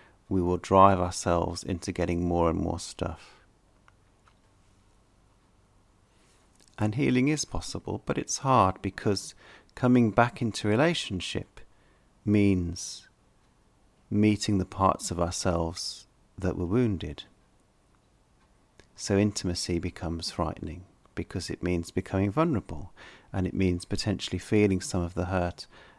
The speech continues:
and pain that is unprocessed from our own lives. Which is why healing s-, spaces are so important, whether it's a one-to-one therapy space,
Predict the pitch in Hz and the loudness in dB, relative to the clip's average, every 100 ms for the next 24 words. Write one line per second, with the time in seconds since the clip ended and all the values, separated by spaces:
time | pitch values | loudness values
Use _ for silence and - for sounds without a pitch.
0 | - 90 - 104 101 90 87 - - 90 | -8 -6 -2 0 0 -2 -4 -4 -2 0
1 | 92 90 - 98 - 95 92 - 101 98 | -2 -2 0 -2 -2 -8 -10 -4 0 2
2 | 98 98 101 117 90 82 - - - _ | 2 2 2 0 -2 -6 -16 -20 -20 _
3 | _ _ _ _ - - _ _ _ - | _ _ _ _ -20 -20 _ _ _ -4
4 | 110 - 120 110 110 95 127 120 117 107 | -4 -2 -4 2 2 4 2 4 2 0
5 | - - _ _ _ _ - - - 107 | -4 -10 _ _ _ _ -10 -8 0 2
6 | 107 - - - - - - 90 - 90 | 2 -2 -6 -6 -8 -14 -8 -6 -4 -2
7 | 90 85 - 80 - - - 92 85 82 | -2 -2 -4 -4 -6 -10 -8 -6 -4 -4
8 | - - 85 87 85 - 90 87 - 127 | -4 -6 -4 -2 -2 -4 -6 -6 -2 0
9 | 117 - 117 - 107 110 - - | 0 -4 -10 -4 -4 -4 -10 -20